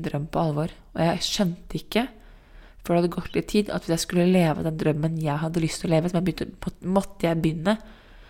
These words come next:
å oppføre meg som hun, og gjøre de tingene hun gjør. Og det fikk jeg til gjennom dedikasjon, repetisjon og rutine. Så, kjære lytter, gå tilbake til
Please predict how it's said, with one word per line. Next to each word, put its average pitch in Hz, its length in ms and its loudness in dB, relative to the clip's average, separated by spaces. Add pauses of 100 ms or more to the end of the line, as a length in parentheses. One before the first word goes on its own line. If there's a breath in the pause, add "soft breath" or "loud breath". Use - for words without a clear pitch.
(160 loud breath)
å - 120 -20 (120)
oppføre - 440 2
meg 156 120 0
som 165 160 -2
hun, 220 160 2 (160)
og 170 160 4
gjøre 165 320 6
de 156 80 -2
tingene 160 400 -4
hun 160 240 -2
gjør. 165 200 -2 (680 loud breath)
Og 175 160 0
det 185 240 4
fikk - 240 -2
jeg - 80 -4
til 202 240 4
gjennom 170 320 0
dedikasjon, 175 640 0 (160)
repetisjon 175 640 -2
og - 160 -6
rutine. - 320 -6 (1400 loud breath)
Så, - 320 2 (640)
kjære 190 400 -2
lytter, - 400 -4 (480 soft breath)
gå - 160 -16
tilbake 180 720 0 (480)
til 190 300 2